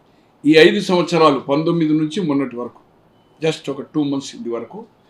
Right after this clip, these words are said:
every bill, అక్కడ కేసీఆర్ గారు కానీ, ఇక్కడ జగన్మోహన్ రెడ్డి గారు కానీ, every bill సపోర్ట్ చేశారు. జీఎస్టీ కానీ, అగ్రికల్చర్ కానీ, president of ఇండియా కానీ, vice chairman of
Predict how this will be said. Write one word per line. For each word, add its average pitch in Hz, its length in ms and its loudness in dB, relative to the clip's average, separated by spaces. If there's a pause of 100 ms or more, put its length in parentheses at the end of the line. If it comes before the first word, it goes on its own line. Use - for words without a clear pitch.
(360)
every 262 600 4
bill, 220 180 6 (1500)
అక్కడ 131 220 -8
కేసీఆర్ 131 480 0
గారు 156 200 2
కానీ, 165 320 0 (640)
ఇక్కడ 165 440 2
జగన్మోహన్ 170 400 6
రెడ్డి 123 160 -4
గారు 117 160 -8
కానీ, 98 220 -14 (280)
every 180 400 2
bill 202 140 -2
సపోర్ట్ 123 380 -8
చేశారు. - 300 -8 (1800)
జీఎస్టీ 160 440 0
కానీ, 143 320 2 (240)
అగ్రికల్చర్ 147 520 -2
కానీ, 139 340 -2 (720)
president 135 380 0
of 139 120 0
ఇండియా 139 220 0
కానీ, 127 340 -2 (500)
vice 147 300 2 (100)
chairman 160 340 2
of 135 460 0